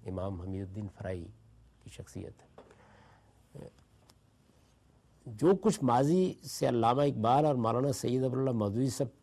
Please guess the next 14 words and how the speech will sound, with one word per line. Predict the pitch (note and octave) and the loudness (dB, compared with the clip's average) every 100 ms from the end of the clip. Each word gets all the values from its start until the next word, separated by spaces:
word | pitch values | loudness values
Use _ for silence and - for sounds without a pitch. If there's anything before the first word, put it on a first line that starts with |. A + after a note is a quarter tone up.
| _ - _ - | _ -20 _ -6
साहिब | - B2 B2+ | 0 0 0
तक | - A2+ _ | -6 -8 _
पहुँचता | A#2+ C3+ - E3+ | -2 -2 2 2
हुआ | B2+ A#2+ | 4 2
आप | G2+ | 2
देख | F2+ F#2+ | -2 -2
रहे | A2+ C#3 | 0 0
हैं, | G2+ A#2+ - - - _ _ | 0 -4 -10 -20 -20 _ _
इसके | G3 - A3+ | -8 -2 -2
बिल्कुल | D3+ A#3 B3+ A#3 B3 | 0 2 2 2 2
मतवाजी, | F#3+ C#3 A2 G#2+ G#2 A2 - _ C3 | 2 0 0 -2 -2 -6 -8 _ -6
बिल्कुल | D3+ G#3 F#3+ | -4 -2 -4
खामोशी | D#3+ - A#2+ C#3+ D#3 G3 | -4 -2 2 4 4 0
से, | C#3 G#2+ | 0 -6